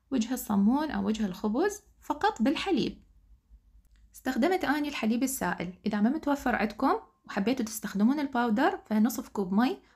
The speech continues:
مع ملعقة طعام من الحليب الباودر تخلطوها، وثم تطلون بها سطوح الصمون أو الخبز. راح أضيف هسه رشة بسيطة من السمسم حتى ينطي للخبز مالتنا شكل وطعم طيب. صار القالب مالتنا جاهز إنه يدخل إلى فرن محمي مسبقًا على درجة حرارة مية وثمانين.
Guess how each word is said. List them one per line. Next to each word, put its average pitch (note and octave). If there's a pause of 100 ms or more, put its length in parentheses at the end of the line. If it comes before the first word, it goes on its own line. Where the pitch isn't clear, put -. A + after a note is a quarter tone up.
مع F#3
ملعقة G3+
طعام F#3
من E3+
الحليب A3
الباودر C4+
تخلطوها، D4
وثم B3
تطلون A#3+
بها A#3
سطوح A3
الصمون G#3+
أو F#3
الخبز. - (300)
راح G#3+
أضيف B3
هسه D4
رشة G#3
بسيطة A3
من F#3+
السمسم A#3+ (480)
حتى C4+
ينطي G#3+
للخبز G#3+
مالتنا A#3+
شكل A3+
وطعم F#3+
طيب. G3+ (1500)
صار F4
القالب D4+
مالتنا B3
جاهز G#3+
إنه G#3+
يدخل C4
إلى G3+
فرن D4+
محمي A3+
مسبقًا A#3
على F#3
درجة A3+
حرارة G#3+
مية A3
وثمانين. F#3+